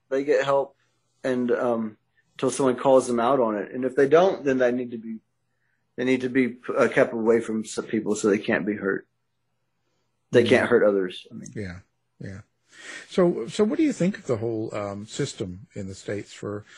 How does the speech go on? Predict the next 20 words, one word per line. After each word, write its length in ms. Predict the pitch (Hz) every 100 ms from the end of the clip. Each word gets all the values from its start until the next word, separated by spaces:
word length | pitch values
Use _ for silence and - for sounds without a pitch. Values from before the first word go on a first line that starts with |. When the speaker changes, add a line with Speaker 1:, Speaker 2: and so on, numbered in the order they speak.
| -
Speaker 2:
fostering 720 | - - 131 - - 104 95 98
and, 220 | 107 110
and 260 | 101 101
things 220 | 113 104 104
like 180 | 104
that? 240 | 104 101 104
And, 200 | 101 101
and 340 | - 101 98 95 _ - - _ - - 180 170 - - 156 -
was 340 | 143 143 151
there 140 | 175 165
any 140 | 165
help 260 | 120 123 -
for 180 | -
you, 460 | 120 123 127 131 -
um, 460 | 110 104 101 101 117 _ -
going 260 | 117 107 107
through 300 | - 110 110
all 140 | 107
these 180 | 107 101
challenges? 600 | 107 104 113 - 131